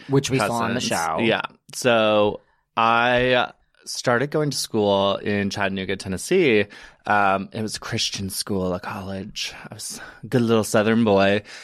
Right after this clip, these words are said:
Speaker 2: And then
Speaker 1: And you weren't out at this time,
Speaker 2: I
Speaker 1: right,
Speaker 2: wasn't
Speaker 1: then?
Speaker 2: out.
Speaker 1: Okay.
Speaker 2: And then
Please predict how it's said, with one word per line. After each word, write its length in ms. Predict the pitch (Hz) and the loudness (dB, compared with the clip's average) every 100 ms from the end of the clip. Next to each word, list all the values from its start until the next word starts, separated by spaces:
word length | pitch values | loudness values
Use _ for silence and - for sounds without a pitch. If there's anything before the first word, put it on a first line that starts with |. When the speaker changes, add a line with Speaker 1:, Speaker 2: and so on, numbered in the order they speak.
| - - | -18 -2
Speaker 2:
And 280 | 120 120 113 | 0 2 4
then 520 | 117 117 117 117 117 - 151 | 6 6 4 2 0 -2 2
Speaker 1:
And 120 | 147 | 4
you 120 | 139 | 6
weren't 260 | 123 120 98 | 4 2 0
out 220 | 90 87 | 0 0
at 140 | 92 | -4
this 140 | 95 - | -8 -4
time, 140 | 127 | -2
Speaker 2:
I 40 | 127 | 0
Speaker 1:
right, 60 | 110 | 0
Speaker 2:
wasn't 320 | 113 117 127 | 0 0 -4
Speaker 1:
then? 60 | - | -4
Speaker 2:
out. 360 | 95 98 117 160 | -2 0 0 -2
Speaker 1:
Okay. 160 | - 92 | -4 0
Speaker 2:
And 440 | 117 113 110 104 - | 2 2 0 -6 -10
then 580 | 107 110 104 104 107 | 0 4 4 4 0